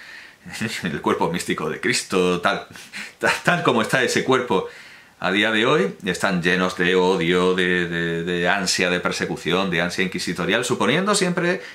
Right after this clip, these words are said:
que ellos nunca serían los perseguidos, que eso, eso es muy gracioso también,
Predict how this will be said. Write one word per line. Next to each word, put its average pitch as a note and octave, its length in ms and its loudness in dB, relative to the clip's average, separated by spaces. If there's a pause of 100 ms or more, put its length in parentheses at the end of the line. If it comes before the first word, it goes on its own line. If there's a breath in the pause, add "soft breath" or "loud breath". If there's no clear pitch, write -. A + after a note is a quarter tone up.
que A#2 120 4
ellos B2+ 260 2
nunca B2+ 240 0
serían G2 320 0
los F2 120 -4
perseguidos, F2+ 680 0
que D2 80 -10
eso, - 140 -8 (140)
eso - 140 -6
es - 100 -4
muy E2+ 140 -4
gracioso G#2+ 420 -2 (400 loud breath)
también, F#2 400 0